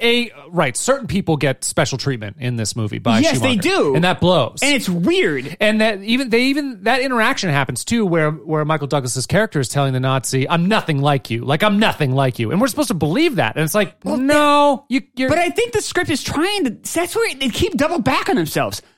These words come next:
Speaker 2: The script then, I think, is trying to tell us, "Oh no, you really are like him." Um, but everything they're showing us and how this is shot, and the whole reason our character's in there is to show us that Michael Douglas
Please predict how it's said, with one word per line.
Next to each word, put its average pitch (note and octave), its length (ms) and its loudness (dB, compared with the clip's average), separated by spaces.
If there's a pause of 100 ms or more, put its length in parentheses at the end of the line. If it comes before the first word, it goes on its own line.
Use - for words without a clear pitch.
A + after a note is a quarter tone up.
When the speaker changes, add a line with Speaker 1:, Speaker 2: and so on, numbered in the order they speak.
(100)
Speaker 2:
The G#3 80 -2
script D4 360 -2
then, D4+ 200 0
I A#3 120 0
think, C4 160 2
is G#3+ 120 -2
trying A#3+ 440 2
to G3+ 120 -2
tell C4 300 0
us, A3+ 240 -2
"Oh A3 140 4
no, B3 220 4
you G3 220 2
really G3+ 220 2
are F#3+ 260 4
like D#3+ 240 2
him." - 200 -2 (640)
Um, D#3+ 540 2 (120)
but A3 320 0 (380)
everything C#4+ 380 2
they're A#3+ 120 4
showing D#4 420 0
us F#3+ 140 0
and F#3 80 -4
how G#3+ 220 2
this G#3 120 0
is G3+ 120 0
shot, - 260 0
and - 100 -6
the - 40 4
whole B3+ 160 2
reason C4 260 0
our G3+ 140 2
character's G3+ 440 0
in E4 180 -2
there D3+ 280 2 (240)
is A3 140 0
to A#3+ 100 -2
show C4 260 2
us B3 80 -2
that A#3+ 120 0
Michael B3 200 2
Douglas B3+ 380 0